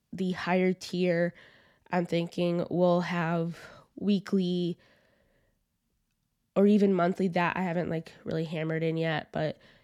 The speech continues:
you'll either get weekly or monthly live streams where you can ask me questions. You guys can help me choose future topics for future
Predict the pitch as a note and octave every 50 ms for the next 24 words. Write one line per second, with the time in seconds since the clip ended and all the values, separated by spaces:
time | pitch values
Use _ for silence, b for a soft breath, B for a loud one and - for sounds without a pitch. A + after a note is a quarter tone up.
0 | b - F#3 G3+ G3+ F3+ G3 G3 F#3 F#3+ E3 - F3 F#3+ G3 F3 - G3+ G3 F#3
1 | F3 F3+ F3+ E3+ F3 - - E3+ E3 E3+ F3+ F3+ F3+ F3+ F3+ - - - F3 F3+
2 | F3 E3+ D#3 E3 - - - - E3+ - - - D3+ D#3 - - - C4 C4 A#3+
3 | - - - A3+ A3+ A3+ A3 G#3+ G#3+ G#3 - B B B B B B B B F#3
4 | - F#3 F3+ E3+ F3+ F3 - - F3 E3+ F#3 - - E3 E3+ E3 - - - F#3
5 | F#3 F#3 F#3+ F#3+ F3+ F3 - - - - - - _ _ _ _ _ _ - -
6 | - - G3+ F#3+ F#3+ - - F#3 F3+ F3 E3+ E3+ - - - - B3 B3 B3 -
7 | B3+ B3 - - - E3 - - E3 - - A#3